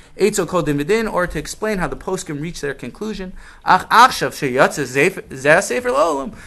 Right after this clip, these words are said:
But since this sefer came out into the world, lo yeh inyan hanal. I'm not gonna have a, uh, that, those halachas psukas. So he's saying, uh,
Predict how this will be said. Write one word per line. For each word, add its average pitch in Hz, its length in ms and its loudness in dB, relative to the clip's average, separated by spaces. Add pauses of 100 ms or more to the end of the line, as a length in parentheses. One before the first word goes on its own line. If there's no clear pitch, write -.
But 170 140 2
since 196 380 6
this 240 300 6
sefer 262 380 4
came 214 260 0
out 247 80 6
into 240 140 0
the 254 100 -2
world, 262 320 4 (200)
lo 226 180 8
yeh 214 300 6
inyan 175 360 0
hanal. 113 360 -6 (200)
I'm 156 120 -2
not 214 220 6
gonna 202 160 0
have 160 400 4
a, 139 360 0
uh, 131 320 2 (520)
that, 120 400 -4
those 135 240 -4
halachas 135 400 -4
psukas. 110 400 -12
So 123 180 -10
he's 127 140 -10
saying, 143 360 -8 (280)
uh, - 80 -10